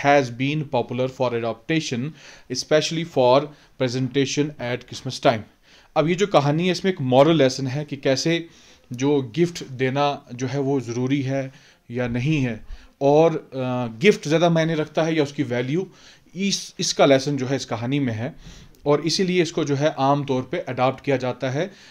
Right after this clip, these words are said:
ख़ास तौर पे क्रिसमस के टाइम पे प्रेजेंट करने के लिए किसी थिएटर में या मूवीज वगैरह में। The plot and its twist ending are well known। The ending is generally considered an example of comic irony।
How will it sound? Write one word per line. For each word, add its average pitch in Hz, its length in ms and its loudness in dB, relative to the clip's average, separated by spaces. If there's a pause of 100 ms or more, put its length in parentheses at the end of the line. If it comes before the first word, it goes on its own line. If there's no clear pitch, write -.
(120)
ख़ास 131 260 2
तौर 139 80 0
पे 156 140 -4
क्रिसमस 151 420 -4
के 143 120 2
टाइम 127 260 0
पे 135 120 -4
प्रेजेंट 135 360 0
करने 127 280 -2
के 123 120 -6
लिए 123 160 -4
किसी 120 220 -6
थिएटर 123 360 -4
में 147 260 -2 (320)
या 127 440 4
मूवीज 127 360 -2
वगैरह 104 320 -6
में। 104 100 -18 (480)
The 131 160 -4
plot 175 300 8 (180)
and 165 540 2
its 160 100 -6
twist - 560 -4
ending 139 500 0
are 127 340 2
well 151 200 4
known। 127 400 0 (360)
The 127 100 -4
ending 170 440 0
is 165 60 -2 (180)
generally 156 420 0
considered 135 580 -2 (480)
an 147 300 0 (160)
example 139 520 0
of 143 160 6 (160)
comic 135 360 2 (160)
irony। 120 360 -4